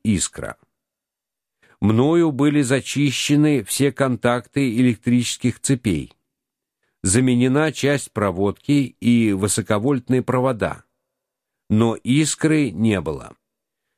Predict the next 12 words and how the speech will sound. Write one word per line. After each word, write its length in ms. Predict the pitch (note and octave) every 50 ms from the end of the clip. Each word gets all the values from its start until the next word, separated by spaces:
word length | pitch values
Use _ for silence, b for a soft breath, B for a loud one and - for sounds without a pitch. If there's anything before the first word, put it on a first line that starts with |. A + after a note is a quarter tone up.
| _ _ -
Зачищены 880 | G2+ G2+ C3 C#3 B2 - - E3+ F3+ E3 - - - D3+ D3+ D3 C#3+ C3
контакты 1040 | - C3+ C3 B2 A2 - - C3+ C#3 C#3 C3 - - - D#3 D3+ D3 C#3+ B2+ - -
у 160 | - B2+ A#2
прерывателей 840 | - - A2+ A#2 A#2 A2 A#2+ A2+ A2+ C3 C3 B2 - A#2 A2+ A2+ A2
Магдина 840 | G#2 G#2 G#2 F#2 E2 D#2+ G2 G#2+ A#2 B2+ C#3 D3 D3 C#3 - A2+ - - -
и 240 | - A#2+ A#2 A#2+ G#2+
отрегулирован 1120 | D#2+ G2 G2+ - B2 A2+ A2+ F#2 G2+ G#2 G2+ A2 C3+ D3+ D#3 D3 C#3+ C#3 C#3 C3 B2+ A2
зазор 540 | F2 F2+ G#2+ G2+ D#2+ F#2+ A#2+ C#3+ C#3+ B2+ G#2+
между 420 | G2+ G#2 A#2 A#2 A2 G2+ A#2 A#2+
контактами. 920 | - A#2 A2+ A2+ A2 - B2 A2 F#2+ - _ - - C#3 B2 A2+ - - _ _ _ _ _ _ _ _ _ _ _ _ _
Искры 640 | - G#2+ F#2+ - - - - - C#3 C#3+ C3+ - - _ _
нет. 400 | F#2 F#2+ F#2 D#2+ C#2 - _ _